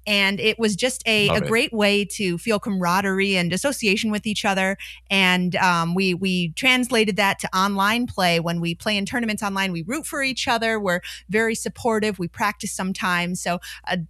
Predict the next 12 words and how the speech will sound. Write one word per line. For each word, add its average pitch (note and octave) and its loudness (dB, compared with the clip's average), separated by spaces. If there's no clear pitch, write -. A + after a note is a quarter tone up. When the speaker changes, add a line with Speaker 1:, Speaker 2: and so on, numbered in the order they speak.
Speaker 1:
team E4+ -4
means A#3 0
a G3 -2
lot G#3+ 0
of B3 -4
people A3+ -4
that E3+ -2
play G3 0
very F#3 -2
close A3+ -4
together F#3 0
and D#3+ -2